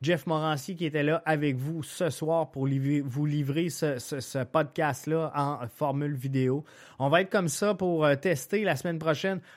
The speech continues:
tout au long de la semaine en formule vidéo. On va garder ça comme ça et, euh, on va essayer d'améliorer les choses au fur et à mesure.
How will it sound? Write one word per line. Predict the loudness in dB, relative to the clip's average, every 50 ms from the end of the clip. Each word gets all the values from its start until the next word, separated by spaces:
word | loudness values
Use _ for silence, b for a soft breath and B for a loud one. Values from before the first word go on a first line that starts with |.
| B _ _
tout | 2 4 4 4 4 4 4
au | 2
long | 2 2 0 2
de |
la | 2 2 2
semaine | 2 0 -2 -4 -2 -4 -6 -10 B B B B -2
en | 0 2 2 2 0 -4 -10
formule | -10 -2 2 4 4 4 4 2 2 0 -2 -4 -8 -10
vidéo. | -8 -6 -4 -2 0 2 2 4 4 2 0 -2 B B B B
On | -4 -4 0
va | 2 2 2 4
garder | 4 4 4 4 2 0 0 -2
ça | -2 -2 -4 -4
comme | -2 -2 -2 -2
ça | -2 -2 -2 -4 -4 -4 B B B B -6
et, | -2 0 0 0 0 0
euh, | 2 2 2 2 2
on | 0 0
va | 2 2 0 0
essayer | 0 -2 -2 0 0
d'améliorer | 2 2 2 2 2 2 2 2 2 2 2
les | 2 0
choses | 0 0 0 0 0 -2 -4 -8 b b b b b _ _ _ _ _ _ _ _ _ _ _ _ _ _ _ _ 0
au | 2 2
fur | 2 2 2 4 6
et | 6 6
à | 6 6
mesure. | 4 4 2 2 2 2 2 0 0